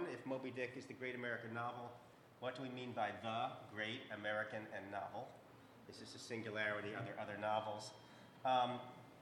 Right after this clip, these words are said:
what kind of anxiety of influence do these authors suffer or exult in? If T S Eliot said, "Mediocre writers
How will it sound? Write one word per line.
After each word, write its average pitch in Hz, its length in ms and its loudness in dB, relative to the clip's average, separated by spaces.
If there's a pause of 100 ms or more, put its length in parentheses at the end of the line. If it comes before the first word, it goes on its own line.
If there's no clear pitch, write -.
(200)
what 120 180 -2
kind 127 180 2
of 110 80 -2
anxiety 120 540 4
of 113 120 0
influence 139 520 -2
do - 120 -8
these 117 200 -4
authors 117 520 0
suffer 117 540 0
or 104 80 2
exult 120 400 2
in? 123 140 0 (960)
If 110 100 -6 (120)
T 139 120 -2
S 127 220 0
Eliot 123 400 4 (260)
said, 117 280 -2 (200)
"Mediocre 131 460 2
writers 120 280 0